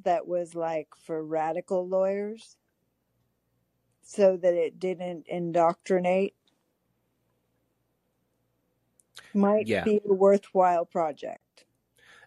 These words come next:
Speaker 2: I, I agree entirely. In fact, I think, I think it may not need to start with a school. It could just start with a, um, basically a left-wing federalist society, uh,
Speaker 1: Mm-hmm.
Speaker 2: which I need,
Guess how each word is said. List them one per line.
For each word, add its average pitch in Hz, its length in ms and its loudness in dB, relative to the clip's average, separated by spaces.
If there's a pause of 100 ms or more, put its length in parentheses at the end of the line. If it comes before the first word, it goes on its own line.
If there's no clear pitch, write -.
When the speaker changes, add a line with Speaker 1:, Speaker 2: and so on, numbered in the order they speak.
(120)
Speaker 2:
I, 131 140 4
I 131 120 4
agree 98 420 0 (140)
entirely. 92 560 -4
In 92 80 -8
fact, 101 260 0
I 98 40 -4
think, 104 300 -4
I 107 60 -10
think 120 360 -4 (500)
it 117 140 -6
may 143 140 4
not 143 280 4
need 123 200 0
to 104 60 -4
start - 240 4
with 110 120 -6
a 110 40 -6
school. 131 480 2
It - 140 -6
could 131 220 2
just 113 160 -2
start 107 300 0
with - 180 -6
a, 92 240 0
um, 90 360 -6 (640)
basically 117 320 2
a 101 80 4
left-wing 101 720 -2
federalist 92 640 -2
society, 82 600 -4 (760)
uh, 202 500 0
Speaker 1:
Mm-hmm. 254 160 -2 (840)
Speaker 2:
which - 540 0
I 117 140 4
need, 139 480 2